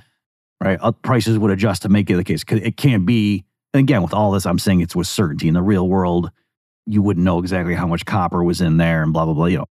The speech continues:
that kind of stuff. And the extraction costs could change, you know, in the future, depending on new in-, innovations, you know, all kinds of stuff in the real world that would complicate this. But the baseline, it couldn't be the case in equilibrium that you as an investor make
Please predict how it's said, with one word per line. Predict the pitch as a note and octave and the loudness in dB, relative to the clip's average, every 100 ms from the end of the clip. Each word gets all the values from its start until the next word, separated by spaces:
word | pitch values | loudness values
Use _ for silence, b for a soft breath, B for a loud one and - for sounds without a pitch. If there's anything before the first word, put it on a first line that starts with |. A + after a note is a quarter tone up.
| - | -4
that | E2 D#2+ | -4 -2
kind | D#2 | -4
of | |
stuff. | - - - | -4 -6 -4
And | D2 | -4
the | C#2+ - _ _ _ _ _ F2 | -4 -8 _ _ _ _ _ -12
extraction | - C3 A2 G2 - F2 | -6 -2 0 0 0 0
costs | - A2 F#2 D#2+ - - | 0 0 0 -2 -8 -12
could | - G#2 | -6 -4
change, | E2 A2 F2+ E2 E2 F2 D#2+ | -2 0 2 2 2 -2 -4
you | F#2 | -2
know, | E2 | -2
in | |
the | E2+ | -4
future, | - F#2+ E2 E2+ | 0 0 0 -2
depending | E2 - E2+ E2 | -2 -2 0 2
on | E2 E2+ | 2 2
new | F2 E2 | 2 0
in-, | E2 D#2 D#2+ | -2 -4 -2
innovations, | G2 E2+ E2+ E2 - F2 F#2+ _ | 0 2 0 -2 -2 -6 -8 _
you | C#3+ | 2
know, | G#2 | 2
all | F#2 F2+ | 2 0
kinds | G2+ E2+ | 0 -2
of | F2+ | -2
stuff | - E2+ | -4 0
in | D#2+ | 0
the | |
real | E2 F2 D#2 | 2 2 2
world | E3 D2+ | 0 0
that | C2 | -4
would | C#2+ | -4
complicate | C3 G2+ E2+ F2 D#2 - | -2 -2 -2 -2 -2 0
this. | D#2+ - _ _ _ | -4 -4 _ _ _
But | G2+ - | -4 -2
the | |
baseline, | F2+ A2 G2 - G2+ F#2 F2 E2 - - _ _ _ _ | -2 0 -2 0 0 2 2 0 -4 -12 _ _ _ _
it | A2 - | -6 -6
couldn't | - D3 A#2+ G#2+ | 0 2 2 2
be | A2+ G#2 | 2 2
the | F#2+ | 0
case | - B2+ A2 - | 0 2 2 2
in | G2+ | 0
equilibrium | G2 F#2 A2 F#2 F#2+ F2 E2 - - _ _ _ _ | 0 0 2 2 2 0 0 -2 -6 _ _ _ _
that | F2 | 0
you | G2+ F#2+ | 2 2
as | F2+ | 2
an | F2+ | 2
investor | E2+ F#2+ F2 G2 E2 | 2 0 -2 -2 2
make | F#2 F2 D2+ | 2 0 -4